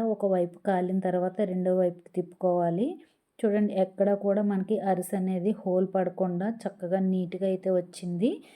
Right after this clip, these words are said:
ఇలా వస్తాయండి అరిసెల పాకం ముదురుగా పట్టుకుంటే. ఇలా రెండు వైపులా కూడా చక్కగా గోల్డ్ కలర్లోకి ఫ్రై అయిన తర్వాత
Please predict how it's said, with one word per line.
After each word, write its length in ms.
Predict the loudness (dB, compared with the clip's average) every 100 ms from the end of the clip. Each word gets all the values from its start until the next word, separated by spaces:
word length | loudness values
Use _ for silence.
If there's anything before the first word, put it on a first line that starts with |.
| -20 -20 _
ఇలా 240 | 2 4 6
వస్తాయండి 800 | 4 2 0 2 4 4 2 2
అరిసెల 420 | 2 -2 -4 -4 -2
పాకం 380 | 0 0 0 0 0
ముదురుగా 440 | 0 0 2 0
పట్టుకుంటే. 680 | -2 -6 -4 -4 -2 -2 -2 -2 -6 _ _ _ _
ఇలా 200 | 0 2
రెండు 260 | 2 2 2
వైపులా 360 | 2 0 0 -2
కూడా 280 | 0 2 2
చక్కగా 460 | 0 -6 -4 -2 0
గోల్డ్ 300 | 2 2 2
కలర్లోకి 640 | 0 -2 0 0 0 2 0 0 -8 -12
ఫ్రై 200 | 2 4
అయిన 240 | 4 2 0
తర్వాత 460 | -2 -2 -4 -2